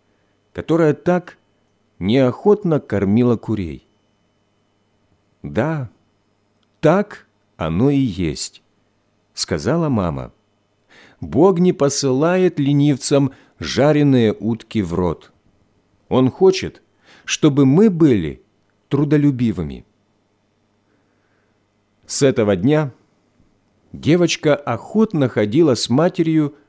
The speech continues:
кормить курей. В Слове Божьем мы читаем: «Душа ленивого желает, но тщетно, а душа прилежных насытится».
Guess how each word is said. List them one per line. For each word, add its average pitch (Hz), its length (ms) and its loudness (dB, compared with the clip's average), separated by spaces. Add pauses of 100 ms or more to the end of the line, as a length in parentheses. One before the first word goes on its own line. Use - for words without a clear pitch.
(120)
кормить 98 480 0
курей. 85 460 -6 (2000)
В - 100 -16
Слове 147 360 2
Божьем 160 480 4
мы 123 180 0
читаем: 101 720 -4 (960)
«Душа 131 560 0
ленивого 139 600 2
желает, 104 720 -2 (440)
но 80 260 -4
тщетно, 98 680 -6 (760)
а 120 120 2
душа 117 440 -2
прилежных 156 840 0 (580)
насытится». 90 880 -4